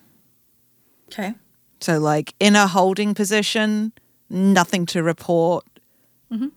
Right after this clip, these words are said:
Speaker 2: but monitoring something.
Speaker 1: Uh, what are you rolling for that?
Speaker 2: I think I'm rolling influence.
Speaker 1: I would agree.
Speaker 2: 'Cause I'm not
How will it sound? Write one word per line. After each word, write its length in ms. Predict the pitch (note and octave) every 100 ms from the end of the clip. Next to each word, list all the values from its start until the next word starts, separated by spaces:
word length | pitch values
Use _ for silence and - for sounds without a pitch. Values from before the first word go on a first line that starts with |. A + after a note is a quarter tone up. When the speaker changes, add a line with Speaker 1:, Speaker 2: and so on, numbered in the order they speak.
| _ E4+
Speaker 2:
but 100 | -
monitoring 580 | D3 D3 B2+ - A#2 G2
something. 520 | - B2 - C3+ A2+ - _ _ - - _ _ _ -
Speaker 1:
Uh, 540 | G#3+ F3+ - G#2+ G3 G3 _ _ _ _ _ _ _ _ _ _ _ _ _ _ _ _ _ _ _ _ _ _ _
what 480 | - G3+ A3 A3 G#3+
are 60 |
you 160 | G#3 F#3+
rolling 420 | F#3 - - -
for 120 | G3+
that? 240 | - - - _ _ _ _ _ _ _ _ _ _ _ _ _ _ _ _ -
Speaker 2:
I 60 |
think 300 | F#3 C4+ E4+
I'm 140 | E4+ C#4+
rolling 320 | C4 B3 A#3+
influence. 720 | D#3+ D3 - C#3 B2+ A#2+ -
Speaker 1:
I 160 | F3 E3+
would 140 | F3+
agree. 180 | F#3+ -
Speaker 2:
'Cause 160 | G#3 G3
I'm 180 | G3+
not 260 | A3+ B3+ -